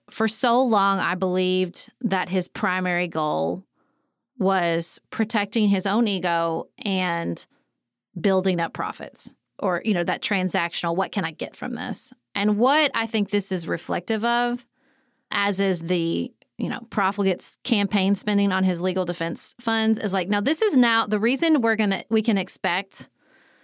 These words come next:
for worse behavior, because now this is a little bit about his survival.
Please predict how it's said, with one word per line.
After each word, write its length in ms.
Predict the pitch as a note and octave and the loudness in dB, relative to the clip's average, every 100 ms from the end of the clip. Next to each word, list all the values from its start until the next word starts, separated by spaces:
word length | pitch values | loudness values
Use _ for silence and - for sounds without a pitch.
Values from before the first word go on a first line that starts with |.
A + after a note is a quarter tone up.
| _ _ _ _ _ _ - | _ _ _ _ _ _ -18
for 880 | - - - G#3 F#3+ F3+ F3 E3+ - | -12 -10 -2 2 4 4 2 0 -2
worse 340 | F#3 F3+ F3 | -2 0 -2
behavior, 540 | - F3+ E3+ E3+ G3 G3+ | -2 0 0 0 0 0
because 260 | F#3+ G3+ | 0 4
now 200 | G#3+ C#4+ | 4 4
this 160 | G4+ G#4 | 2 2
is 120 | C4+ | 2
a 60 | A3 | 4
little 260 | B3 D#4+ | 4 4
bit 120 | D#4+ | 2
about 260 | A#3+ F#3+ F#3 | 2 2 2
his 160 | F#3 - | 0 -2
survival. 840 | D#3+ C#3+ - - - - - | -4 -4 -8 -8 -10 -12 -12